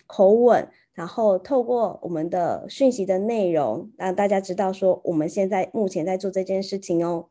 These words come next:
那你可以一起来看看。所以现在呢，在就是线上的一些相关的一些曝光，包含在我们非常熟知的粉丝专页，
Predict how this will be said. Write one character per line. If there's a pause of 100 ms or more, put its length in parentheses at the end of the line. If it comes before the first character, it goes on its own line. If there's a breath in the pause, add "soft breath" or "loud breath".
那
你
可
以
一
起
来
看
看。 (1400 loud breath)
所
以
现
在
呢，
在
就
是
线
上
的
一
些
相
关
的
一
些
曝
光，
包
含
在
我
们 (180)
非
常
熟
知
的
粉
丝
专
页，